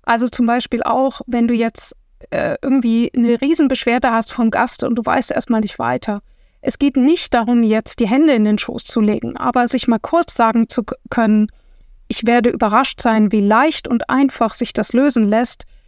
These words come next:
ist ein ganz wichtiges Signal an dein Gehirn, weil sonst, wenn wir einen, zum Beispiel eine riesige Gastbeschwerde haben, dann ist ganz häufig das erste Bild, was uns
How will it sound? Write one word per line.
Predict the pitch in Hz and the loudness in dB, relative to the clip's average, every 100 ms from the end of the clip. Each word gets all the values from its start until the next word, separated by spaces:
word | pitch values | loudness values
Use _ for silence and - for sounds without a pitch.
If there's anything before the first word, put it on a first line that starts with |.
| _ | _
ist | - - - | -6 -4 -2
ein | 226 214 - _ | 0 0 -2 _
ganz | 254 302 339 - - | 2 4 2 -2 -6
wichtiges | 240 277 - 247 247 | -2 -2 0 0 0
Signal | - 226 247 285 262 | 0 0 2 2 2
an | 233 | 0
dein | 214 208 | 0 0
Gehirn, | 208 262 233 269 381 _ _ _ _ _ _ | 2 2 2 0 -2 _ _ _ _ _ _
weil | 226 220 | 0 2
sonst, | 226 285 294 - | 2 2 2 0
wenn | 247 294 | 0 2
wir | 277 | 2
einen, | 240 240 233 - 233 | 2 2 2 -2 -12
zum | - | -2
Beispiel | 233 240 - | 0 0 -2
eine | 233 233 | 0 0
riesige | 294 349 302 254 | 2 0 2 0
Gastbeschwerde | 240 285 - 214 - 220 226 | 0 -2 -2 -6 -2 -2 -2
haben, | 214 - - 262 - - - - - | -4 -4 -6 -10 -12 -20 -20 -20 -2
dann | 233 262 | 0 0
ist | - 294 - - | 0 -4 -4 -2
ganz | 254 359 - | 0 0 0
häufig | 262 285 - | 0 2 -2
das | - 240 | -4 -4
erste | - 277 - 254 | 0 0 0 0
Bild, | 247 302 330 - | 2 2 0 -2
was | 240 - | -2 -2
uns | 262 240 233 - | 0 2 0 -4